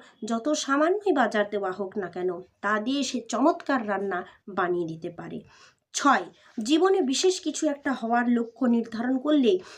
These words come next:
কেউ সেটা হয়ে উঠতে পারে না। আমি সেটাই হতে পারি যেটা আমার আয়ত্তে আছে। সাত,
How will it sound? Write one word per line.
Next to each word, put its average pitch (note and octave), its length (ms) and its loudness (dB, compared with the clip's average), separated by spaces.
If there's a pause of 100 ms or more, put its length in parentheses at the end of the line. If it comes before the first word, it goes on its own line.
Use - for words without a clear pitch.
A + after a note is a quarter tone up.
(160)
কেউ E4+ 220 6
সেটা A3 360 0 (200)
হয়ে A3 260 4
উঠতে A3+ 300 -2
পারে F3 360 -6
না। D#3+ 300 -8 (220)
আমি B3 200 6
সেটাই E4 420 4
হতে C#4 260 0
পারি A#3 360 2 (220)
যেটা F#3+ 420 -10 (220)
আমার G3+ 320 -4
আয়ত্তে F3 400 -14
আছে। E3 360 -16 (1040)
সাত, - 460 2